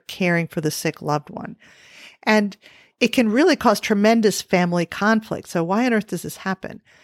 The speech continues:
It's really multifactorial, of course. Some of it has to do with the personality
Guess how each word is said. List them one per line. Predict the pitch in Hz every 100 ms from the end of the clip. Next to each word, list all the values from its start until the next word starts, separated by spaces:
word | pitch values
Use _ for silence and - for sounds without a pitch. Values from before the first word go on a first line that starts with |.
| - _
It's | - 226
really | 311 339
multifactorial, | 285 233 226 214 196 - - 170 165 180
of | 196
course. | - 190 175 220
Some | - - 240 240
of | 269
it | 254
has | 202 220 214
to | 214
do | 196 196
with | 180
the | 185
personality | - 196 - 185 175 170 170 170 180